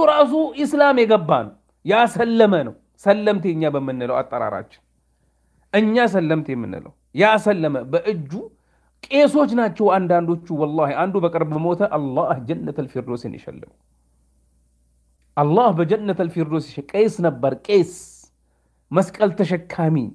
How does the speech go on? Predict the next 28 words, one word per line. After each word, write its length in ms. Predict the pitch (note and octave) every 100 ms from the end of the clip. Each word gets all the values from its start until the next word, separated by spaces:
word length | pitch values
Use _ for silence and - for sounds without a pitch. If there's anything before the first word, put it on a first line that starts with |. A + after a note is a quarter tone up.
| _ _ _ _ _ _ _ -
ቄስ 260 | G#3+ G3+ D#3+
ነበረ፣ 340 | B2+ G2 G#2+ G2+
ግን 180 | G2+ D#3+ E3 D#3
አሰለመ። 480 | D3+ F#3+ F#3 G3+ A3+ - _ _ -
በሺዎች 720 | A#2+ F#3+ G#3 - B3 F4 A#3+ -
የሚቆጠሩ 680 | A3 F#3+ F#3+ F#3 F3 F#3 G3+
ሰዎች 400 | A3 A3+ D4 - - _ _ _ _ _ _ _ _ _ -
በሱ 340 | B2 F#3 - - E3+
ዳዕዋ 280 | D#3+ D#3+ D#3+
ምክንያት 340 | D3 E3 A3+ A#3+
አሰለሙ። 420 | - B3 G3+ - - _ _ _ _
እንዲህ 280 | - C5+ D#5
ነው 120 | B4
አላህ። 220 | E3+ C#3+ G3+
አንተ 180 | A4+ D#4
ሙስሊሙ 300 | C#4+ B3+ D4 G4+ A#3
ከፈለግ 460 | B3+ B3 A3 A3 C#4+
ከአንድ 220 | B3+ B3
ቦባታ 340 | A3+ G#3+ G#3 A3+
መጋገር 480 | G3+ F#3+ E3 E3+ G3+
መብት 240 | G#3+ F#3 -
ነው። 140 | A#2 - _ _ _ _
ነገር 280 | C#3+ D#3 D3+
ግን 180 | C3+ C#3
አላህ 340 | C#3 D3 D#3+ D3+
ያመጣል 460 | C#3 C#3+ C#3+ C#3+ C3
የሱን 300 | C3 C3+ C3
ባሮች፣ 380 | A#2 G#2+ G#2